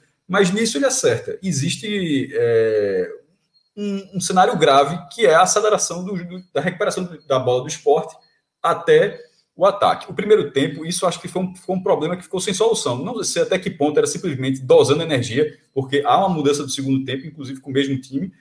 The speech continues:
ou simplesmente se o Sport não conseguiu encontrar uma saída no primeiro tempo. Mas ao men-, mas ao menos também não se viu tão pressionado pelo Atlético Goianiense. O scout de finalizações da partida, é, sempre dando quem fez o levantamento do, do Sofá Escolhe,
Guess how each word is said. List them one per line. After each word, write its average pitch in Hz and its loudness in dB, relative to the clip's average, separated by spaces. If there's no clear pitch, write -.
ou 185 -4
simplesmente 202 0
se - -6
o - -4
Sport 185 0
não 214 -6
conseguiu 196 -4
encontrar 196 -2
uma 185 2
saída 160 2
no 170 -4
primeiro 190 0
tempo. 107 -4
Mas 208 2
ao 285 6
men-, 151 0
mas 165 -2
ao 208 2
menos 147 0
também 165 -4
não 254 -2
se - -6
viu 202 -4
tão 262 2
pressionado 220 0
pelo 220 4
Atlético 202 0
Goianiense. 233 0
O 220 -4
scout 190 0
de 180 -6
finalizações 143 0
da 131 2
partida, 123 -2
é, 101 0
sempre 127 -8
dando 104 -6
quem 104 -10
fez 98 -4
o 98 -8
levantamento 101 -6
do, 107 -12
do 101 -14
Sofá 110 -2
Escolhe, 120 2